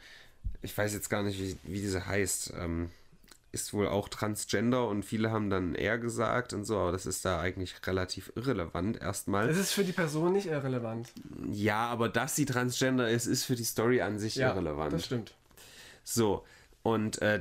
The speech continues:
Speaker 1: ja, da geht's dann halt drum, ja, ich bin halt, äh, Hundesitter, was natürlich gefundenes Fressen ist, dann, ja, haha, Hundesitter, äh, wie scheiße. Das ist nicht so wichtig, aber auf jede einzelne Frage konnte halt nicht gut geantwortet werden. Es war
Speaker 2: Mhm.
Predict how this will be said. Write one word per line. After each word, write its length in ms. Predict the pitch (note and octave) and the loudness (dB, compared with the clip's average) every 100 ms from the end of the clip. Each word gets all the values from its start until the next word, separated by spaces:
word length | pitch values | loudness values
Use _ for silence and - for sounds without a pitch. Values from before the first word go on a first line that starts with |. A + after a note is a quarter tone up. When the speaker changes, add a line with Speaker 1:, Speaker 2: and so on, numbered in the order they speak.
| - | 0
Speaker 1:
ja, 260 | G#2 G#2 | 0 2
da 100 | A#2 A2+ | 0 -4
geht's 320 | A#2+ C3 - | 0 2 2
dann 120 | B2+ | 2
halt 160 | B2 A#2 | 2 2
drum, 160 | A#2 | 4
ja, 260 | A#2 B2+ C3 | 4 4 2
ich 180 | B2 - | 0 2
bin 180 | A#2+ | 2
halt, 340 | A#2 A2 G2 - | 4 2 2 -2
äh, 200 | - F#2 | 0 2
Hundesitter, 640 | B2+ D#3 D3+ D3+ D3 C#3 | 4 4 4 4 2 2
was 140 | G2 F#2 | 0 -2
natürlich 480 | F2+ F#2+ F2 - - - - | -2 -2 -4 -6 -8 -8 -8
gefundenes 420 | - G2+ F2+ - | -2 0 0 0
Fressen 300 | A2 A2+ G#2+ | -2 0 0
ist, 400 | G2 G#2+ - - | 0 0 -4 -2
dann, 200 | F2+ F2+ - - - G#2 | 0 0 -4 -18 -14 -2
ja, 340 | G2+ G#2 G2 | 0 2 2
haha, 440 | G#2 A2 A2+ A#2 A#2 | 0 2 4 2 4
Hundesitter, 880 | A#2+ C3+ B2+ - A#2+ B2 A#2 A#2 A2 | 4 6 4 4 2 4 4 4 4
äh, 180 | A#2 G#2+ | 2 0
wie 100 | G#2+ | -4
scheiße. 420 | - A2+ A#2+ B2+ - - - - | 0 0 0 -4 -8 -12 -2 0
Das 200 | C3+ D#3+ | 0 -2
ist 120 | D3 | 0
nicht 160 | D3 - | 0 2
so 100 | B2 | 0
wichtig, 380 | E3 F#3 F#3 - - - - | 2 0 -2 -6 -16 -16 -2
aber 380 | A#2 B2+ B2 - - - _ | 2 4 2 0 -8 -14 _
auf 240 | B2+ B2+ | -2 0
jede 320 | B2+ E3 F3+ C3+ | 4 4 4 2
einzelne 500 | C#3+ E3 E3 D3 C#3 | 0 2 2 2 2
Frage 480 | - B2 C3+ C#3 | 0 0 2 0
konnte 320 | C3 C3 C3+ C3 | 2 2 4 2
halt 260 | A#2+ A#2+ | 2 2
nicht 160 | A#2+ B2 | 0 4
gut 180 | A#2+ B2 | 2 4
geantwortet 560 | G2 F#2+ A2 G#2+ G2 F2+ | 0 0 0 2 2 2
werden. 180 | F#2+ | 2
Es 100 | G2+ | 2
war 60 | |
Speaker 2:
Mhm. 40 | A2+ | 0